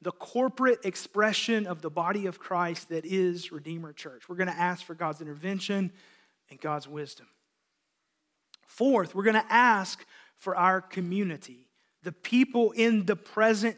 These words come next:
here and now. We're going to ask for God's intervention and God's wisdom. And then our world at large,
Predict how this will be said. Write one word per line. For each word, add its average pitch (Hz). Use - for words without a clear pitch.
here 208
and 175
now. 170
We're 175
going 220
to -
ask 196
for 170
God's 175
intervention 175
and 143
God's 143
wisdom. 175
And 170
then 277
our 240
world 214
at 202
large, 196